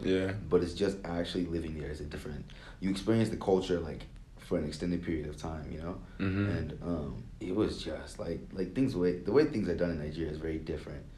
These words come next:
Speaker 2: So, um, I mean, just even, like, something as simple as, like, buying food,
Speaker 1: <laughs>
Speaker 2: like,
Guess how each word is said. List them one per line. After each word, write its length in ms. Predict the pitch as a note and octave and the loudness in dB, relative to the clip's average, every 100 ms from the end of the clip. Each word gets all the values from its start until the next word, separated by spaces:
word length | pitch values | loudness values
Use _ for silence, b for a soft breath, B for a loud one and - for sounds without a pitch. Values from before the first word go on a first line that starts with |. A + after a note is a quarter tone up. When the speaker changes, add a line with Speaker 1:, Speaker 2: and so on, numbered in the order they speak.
| b b b | b b b
Speaker 2:
So, 300 | - E2+ D#2+ | -2 -2 0
um, 500 | F2+ E2 D2 C#2 - - | 0 0 -2 -6 -8 -8
I 40 | |
mean, 160 | E2+ E2+ | -4 -2
just 200 | G2 G2 | -2 -2
even, 240 | - F#2 E2+ | 0 0 0
like, 300 | C#2 - - | -2 -6 -8
something 300 | - C3 C#3+ | -6 -2 4
as 160 | A2 - | 4 6
simple 300 | A2+ G#2 G2 | 2 4 6
as, 160 | E2+ E2 | 6 4
like, 340 | D#2 - C2 - - - - - - - - - - - - - - - - - | -2 -2 -6 -10 -14 -16 -18 -20 -18 -18 -18 -18 -18 -18 -20 -20 -20 -20 -20 4
buying 600 | - G2+ G2+ F#2+ F#2+ F#2 | 10 10 10 6 6 6
food, 560 | F2 - A2 G#2 F2 - | 4 2 6 8 6 8
Speaker 1:
<laughs> 180 | B2+ A#2 | 8 10
Speaker 2:
like, 240 | D3 A2+ | 8 8